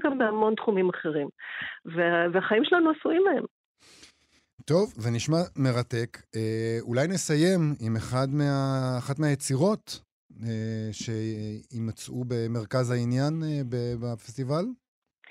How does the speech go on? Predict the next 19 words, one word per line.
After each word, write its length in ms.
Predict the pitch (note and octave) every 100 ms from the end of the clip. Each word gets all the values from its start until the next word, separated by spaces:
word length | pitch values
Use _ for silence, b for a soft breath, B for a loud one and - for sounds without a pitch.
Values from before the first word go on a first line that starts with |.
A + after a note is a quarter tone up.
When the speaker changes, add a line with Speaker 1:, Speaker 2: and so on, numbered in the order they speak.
| B B B B B
Speaker 1:
האמת 200 | F#3+ A3
היא 80 | F4+
שנורא 320 | C#4 G#3 F3+ G#3+
רציתי 260 | C4 D4
להקריא 300 | C4 - A3
לכם, 200 | A#3 - A3
שכחתי 400 | - G#3 - B3
בכלל, 300 | A#3 F#3+ E3+
אבל 100 | E3+
רציתי 320 | F3 G3+ A3
להתחיל 400 | A3 G3 - G#3+
בכלל 180 | A3+ A3
את 80 | F#3+
השיחה 320 | - F#3+ F#3+
שלנו 280 | G#3+ G#3 F3+
ולהקריא 300 | D#3+ D#3 F3+
לכם 260 | F#3 G3+ F3+
איזה 240 | D#3 D#3+ D3+ - -
שלוש, 220 | - E3+